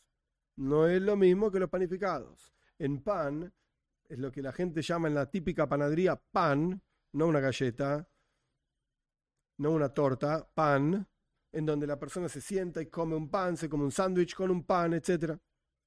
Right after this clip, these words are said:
Es una comida, es una, en, en hebreo se dice seudá, es una, un alimento, una comida. Y las personas comen pan para llenarse la panza, porque tienen hambre.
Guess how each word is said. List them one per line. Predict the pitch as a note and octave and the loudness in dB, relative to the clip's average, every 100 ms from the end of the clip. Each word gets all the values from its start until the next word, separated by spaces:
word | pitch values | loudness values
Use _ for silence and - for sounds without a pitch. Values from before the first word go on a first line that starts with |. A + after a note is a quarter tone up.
| _ _ _ _ | _ _ _ _
Es | E3 D#3+ | -4 -2
una | F3 F3 | 0 -2
comida, | F3 - F#3+ A#3+ G3 F3+ G3+ | -6 -4 0 2 2 2 0
es | E3 D#3+ F3 | -2 -4 -2
una, | E3+ F3+ - | 0 0 -2
en, | D#3+ C#3+ | -4 -2
en | D3 D3+ E3 D3 | 0 0 0 0
hebreo | D#3 G3 | 2 2
se | F3 | 0
dice | F#3 | -4
seudá, | E3 - D3 F3 D#3+ D3 - _ _ - | -4 -2 0 2 4 2 0 _ _ -8
es | F3+ F3+ | -8 -6
una, | A#3+ A#3+ A#3 A#3 - _ - | -6 -4 -4 -6 -12 _ -10
un | F#3 | -4
alimento, | G#3+ B3+ A#3 D#3 | 2 4 4 2
una | C#3 | -2
comida. | C3+ G3 G#3+ C#3+ A2 - _ _ _ _ _ _ _ _ _ - | 4 4 6 4 2 -10 _ _ _ _ _ _ _ _ _ -8
Y | C#3 | -4
las | B2 | -2
personas | C3+ F3+ F3 | 0 0 0
comen | F#3 F3+ | 0 0
pan | D3 C#3 D3+ | 0 -4 -4
para | E3+ D#3+ | -6 -8
llenarse | D3 E3 E3 | -6 -6 -4
la | F3+ | -2
panza, | B3 F3+ B2+ | 0 0 -2
porque | B2+ C#3 | -6 0
tienen | F3+ A#3 | 4 6
hambre. | F#3 B2+ A2+ | 4 2 -4